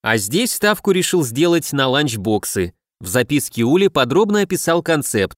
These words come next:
Если успеет к обеду сделать хотя бы штук сто, будет здорово. В общем, расписал Горху практически весь технологический процесс уличной торговли фастфудом.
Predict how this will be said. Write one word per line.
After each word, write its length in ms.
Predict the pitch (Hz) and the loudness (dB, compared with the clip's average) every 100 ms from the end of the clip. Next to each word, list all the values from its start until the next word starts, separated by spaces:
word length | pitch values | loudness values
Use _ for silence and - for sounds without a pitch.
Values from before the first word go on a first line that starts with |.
| - | -4
Если 320 | 101 139 147 | -2 0 0
успеет 420 | 139 - 151 147 | -2 0 0 0
к 80 | - | 0
обеду 280 | 135 135 131 | 0 0 0
сделать 420 | 110 113 143 139 | -2 0 0 0
хотя 360 | - 127 - 139 | -2 -2 0 0
бы 100 | 139 | -2
штук 260 | - 139 | -2 -6
сто, 280 | - - 208 | -4 0 0
будет 320 | 127 139 170 | 2 0 0
здорово. 500 | 120 127 190 127 80 - _ _ _ _ _ _ - | 0 0 2 0 -4 -10 _ _ _ _ _ _ -8
В 160 | 107 | 0
общем, 300 | 220 - 214 | 0 0 0
расписал 560 | 190 170 - 185 220 226 | 0 -2 -2 -2 0 0
Горху 400 | 165 202 180 147 | 2 2 2 -2
практически 720 | 117 139 - 190 - 175 - | 0 -2 -2 -6 -4 -6 -4
весь 280 | 156 175 208 | -2 -2 -2
технологический 880 | - 151 151 151 143 147 - - 143 | -4 -4 -2 0 0 -4 -6 -6 -4
процесс 580 | 135 131 - 196 185 - _ _ | 0 0 0 0 0 -4 _ _
уличной 480 | 151 180 170 170 160 | 2 2 2 0 2
торговли 500 | 147 139 147 151 143 | 2 0 0 0 0
фастфудом. 760 | 143 143 - - 135 90 82 | 0 -2 -4 -6 -4 -4 -6